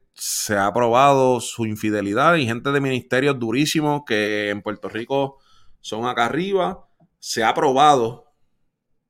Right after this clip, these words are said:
se han divorciado, está la evidencia de sus fallas,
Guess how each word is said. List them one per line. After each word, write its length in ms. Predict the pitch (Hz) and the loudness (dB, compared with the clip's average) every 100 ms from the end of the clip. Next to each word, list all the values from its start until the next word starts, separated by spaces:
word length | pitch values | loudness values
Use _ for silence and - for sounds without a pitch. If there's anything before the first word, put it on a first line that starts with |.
| _ _ _ - | _ _ _ -14
se 160 | - | -6
han 100 | 104 | -4
divorciado, 880 | 131 147 135 - 123 127 117 101 110 _ _ _ _ | -2 0 0 0 0 2 0 -4 -10 _ _ _ _
está 260 | - 107 113 | -10 -4 0
la 80 | 139 | 0
evidencia 760 | 143 127 139 135 110 98 - _ _ | 2 0 -2 -4 -4 -6 -10 _ _
de 140 | 104 | -8
sus 180 | 104 101 | -8 -6
fallas, 560 | - 160 147 123 131 | 2 2 2 -2 -6